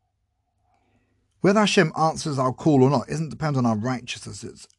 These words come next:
what truly matters is wanting that relationship with Hashem.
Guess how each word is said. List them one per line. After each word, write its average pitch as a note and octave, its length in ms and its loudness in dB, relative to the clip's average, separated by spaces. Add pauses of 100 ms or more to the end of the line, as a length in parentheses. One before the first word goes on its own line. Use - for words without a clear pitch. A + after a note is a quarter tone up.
what - 220 -12
truly F3+ 360 0
matters G3 380 -2
is C3 180 -8
wanting D#3+ 680 -2
that C#3+ 240 -4
relationship C#3+ 600 -4
with A#2+ 160 -6
Hashem. G#2+ 480 -6